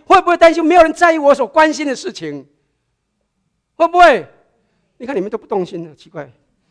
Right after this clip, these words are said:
我很担心呢。对，我为生命当中如此不公平的事情，我感到苦恼。会的，弟兄姊妹们，如果这几点是你跟我一样，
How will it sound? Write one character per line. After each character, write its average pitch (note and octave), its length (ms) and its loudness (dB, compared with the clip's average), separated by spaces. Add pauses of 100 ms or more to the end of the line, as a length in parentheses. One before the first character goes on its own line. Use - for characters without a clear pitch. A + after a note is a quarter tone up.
(340)
我 G3+ 180 -14
很 G3 120 -10
担 E3+ 160 -10
心 D3+ 180 -14
呢。 C3+ 80 -20 (340)
对， B3 160 0 (400)
我 D#4+ 260 4
为 F#4 180 2
生 F#4 240 -2
命 F4+ 180 2
当 F4 180 2
中 E4+ 140 0
如 E4 180 -4
此 C#4 120 -12
不 - 160 -14
公 E4+ 160 -2
平 D4+ 100 -4
的 D4+ 60 -8
事 D#4 120 -18
情， C#4 160 -12
我 F4 140 -2
感 D#4 280 -2
到 D#4+ 180 0
苦 D#4 240 -8
恼。 A3 200 -2 (160)
会 G4+ 340 2
的， A#3+ 120 -2
弟 D#4+ 100 -6
兄 D#4 120 -4
姊 A3+ 80 -6
妹 A3+ 80 0
们， F#3+ 280 -8 (1400)
如 F#4 180 0
果 E4+ 100 2
这 E4 160 0
几 E4 220 -4
点 C4+ 220 -2
是 D#4 200 -12
你 B3+ 120 -8
跟 G#4 140 -6
我 C4 120 -2
一 C4 60 -6
样， C4+ 200 0